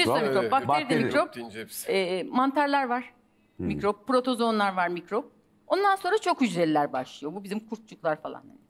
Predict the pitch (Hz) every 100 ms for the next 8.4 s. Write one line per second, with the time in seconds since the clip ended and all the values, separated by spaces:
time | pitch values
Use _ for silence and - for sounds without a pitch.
0 | _ _ _ _ - 117 95 73 65 101
1 | 269 208 92 69 - 294 262 - 170 220
2 | 302 208 151 - - - 165 160 113 -
3 | - _ - 120 160 135 78 98 143 -
4 | 135 123 - 120 107 107 95 - 214 240
5 | 165 - - _ - 82 127 101 - -
6 | _ _ - 392 277 202 277 359 285 196
7 | 143 120 123 139 - 330 440 269 233 -
8 | 202 185 185 427